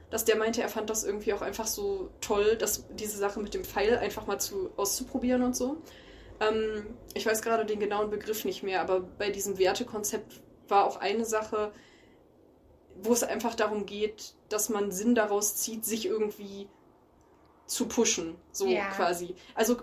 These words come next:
Speaker 1: dass es durchaus auch Leute gibt, die Sinn daraus ziehen, sich herauszufordern und sich aus ihrer Komfortzone zu bewegen. Und ich glaube, das ist bei mir teilweise auch so, dass ich einfach mir gerne neue Herausforderungen suche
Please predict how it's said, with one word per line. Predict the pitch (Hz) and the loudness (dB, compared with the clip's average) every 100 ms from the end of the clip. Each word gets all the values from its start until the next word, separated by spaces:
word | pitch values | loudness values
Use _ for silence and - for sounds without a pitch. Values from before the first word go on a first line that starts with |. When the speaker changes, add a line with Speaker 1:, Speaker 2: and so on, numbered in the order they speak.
| - | -2
Speaker 1:
dass | 233 | 0
es | 247 - | 2 0
durchaus | 233 254 240 | 0 2 2
auch | 233 | 2
Leute | 233 233 233 | 0 0 0
gibt, | - - | -4 -4
die | 233 254 | 4 4
Sinn | 202 233 | 6 2
daraus | 233 226 220 - | 4 4 4 2
ziehen, | 226 226 | 0 0
sich | 220 220 | -2 -2
herauszufordern | 214 220 220 190 - 190 185 | 2 4 2 -4 -2 0 0
und | 185 | 0
sich | 214 | 0
aus | 202 | 2
ihrer | 202 | 0
Komfortzone | 196 214 233 240 165 175 | -2 -2 -2 0 -4 -4
zu | - 180 | -6 -8
bewegen. | 170 170 175 | -4 -4 -2
Und | 175 | -4
ich | - | -2
glaube, | 185 208 | 0 0
das | 214 | 0
ist | - | -4
bei | - | -2
mir | 196 226 | 0 0
teilweise | 226 208 202 185 - | 0 0 0 0 0
auch | 175 | 0
so, | - 180 | 0 0
dass | 180 180 | 2 0
ich | - - | -2 -4
einfach | 202 208 202 - - - - - - - - - - | -2 -4 -6 -14 -20 -20 -20 -20 -20 -20 -20 -20 -12
mir | - 220 | 2 4
gerne | 202 214 240 | 6 6 6
neue | 220 220 220 | 6 6 4
Herausforderungen | 208 185 240 - 202 180 180 180 | 2 2 2 2 2 4 4 2
suche | 180 170 - - 208 | 0 -4 -12 -6 -6